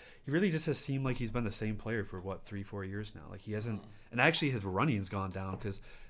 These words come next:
Speaker 1: the year I took him, he just stopped running, and I was like, "What the hell?"
Speaker 2: Yeah, you can't. You gotta get those running quarterbacks one off, man. You gotta find the gem-, a diamond in the rough. I
Speaker 1: I mean,
Speaker 2: mean,
Speaker 1: it,
Speaker 2: uh,
Speaker 1: like a
Speaker 2: that's the thing I'm best at at fantasy football is drafting a quarterback that does really good.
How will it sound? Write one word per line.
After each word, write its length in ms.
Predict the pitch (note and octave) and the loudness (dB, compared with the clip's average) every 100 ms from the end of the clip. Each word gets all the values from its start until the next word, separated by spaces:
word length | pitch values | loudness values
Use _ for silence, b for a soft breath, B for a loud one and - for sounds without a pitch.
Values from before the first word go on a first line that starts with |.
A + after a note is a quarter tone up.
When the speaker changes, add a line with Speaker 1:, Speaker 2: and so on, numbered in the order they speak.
| b | b
Speaker 1:
the 80 | - | -4
year 200 | G2+ C3 | 2 6
I 100 | B2+ | 6
took 220 | D3+ A#2+ A#2 | 4 0 -2
him, 80 | |
he 40 | A#2+ | -2
just 140 | A2 | -2
stopped 260 | - A#2+ - | -2 -2 -2
running, 300 | C3 C#3+ G2 | -2 0 -2
and 100 | F#2 | -2
I 60 | |
was 80 | F#2 | -4
like, 100 | G2+ | -6
"What 100 | D#3+ | -4
the 80 | D3+ | -2
hell?" 300 | D#3 C#3+ F2+ - A#2 | 0 0 -2 -8 -4
Speaker 2:
Yeah, 140 | B2+ | -2
you 120 | B2 | -2
can't. 220 | A2 C#3+ - | -2 -4 -4
You 80 | A#2+ - | -6 4
gotta 200 | A#2+ C3+ | 4 4
get 120 | C#3 | 2
those 180 | D3+ C#3 | 0 2
running 240 | C3 C3+ | 2 2
quarterbacks 440 | B2+ C3 C3 B2+ - | 2 4 4 2 2
one 180 | A2+ | 0
off, 260 | A2 G#2 G2+ | 2 0 -2
man. 200 | F#2+ G2 | -8 -4
You 60 | G#2 | 0
gotta 120 | A2 | 0
find 240 | A2+ A#2 | 2 2
the 60 | A2+ | 0
gem-, 380 | G#2 A2 A2+ A2+ - | 2 2 2 -2 -6
a 100 | B2 | -2
diamond 280 | A#2 A2 A#2+ | 4 4 4
in 60 | |
the 80 | A#2 | 2
rough. 220 | A#2 G2+ A2+ | 2 4 4
I 40 | |
Speaker 1:
I 20 | |
mean, 140 | A2 A2 | 4 6
Speaker 2:
mean, 100 | G#2 | 4
Speaker 1:
it, 60 | - | 6
Speaker 2:
uh, 60 | |
Speaker 1:
like 100 | C3 | 8
a 40 | A2 | 10
Speaker 2:
that's 160 | D3+ | 10
the 100 | - | 8
thing 200 | F3+ F#3 | 4 6
I'm 120 | F3 E3 | 8 8
best 280 | D3+ D3 | 8 8
at 120 | D#3+ D3 | 8 8
at 100 | - | 6
fantasy 360 | C#3 C3+ C3+ | 4 4 2
football 360 | B2 C3 C3 B2 | 4 6 6 6
is 140 | A#2 | 4
drafting 360 | A2+ A#2 - B2+ | 4 4 4 0
a 40 | |
quarterback 480 | A2 - A2+ A2 A2 | 0 2 4 4 4
that 100 | A2+ G#2 | 2 0
does 180 | G#2 | 0
really 220 | G#2+ G#2 G#2 | 0 -2 -2
good. 260 | G2+ F#2+ | -4 -8